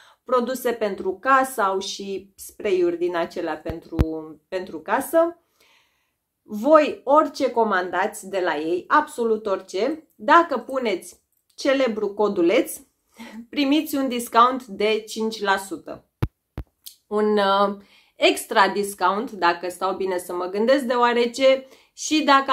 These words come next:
achiziționați produse deja reduse de pe site-ul lor, dacă adăugați acest coduleț, <laughs> veți mai primi o reducere de cinci la sută.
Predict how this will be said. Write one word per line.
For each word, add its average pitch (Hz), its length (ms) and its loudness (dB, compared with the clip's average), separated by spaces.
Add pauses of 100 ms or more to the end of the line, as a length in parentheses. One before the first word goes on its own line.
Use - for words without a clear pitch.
(100)
achiziționați 240 800 -4
produse 220 540 -2
deja 208 520 4
reduse 214 460 -4
de 185 140 -6
pe 190 140 -8
site-ul 190 480 -2
lor, 269 380 4 (320)
dacă 277 400 4
adăugați 220 680 2
acest 202 440 -4 (160)
coduleț, 220 600 0 (500)
<laughs> - 640 -8
veți 311 200 6
mai 285 200 2
primi 226 480 -4
o 233 260 4
reducere 220 580 0
de 190 180 -4
cinci 208 320 -6
la 190 140 -2
sută. - 500 -16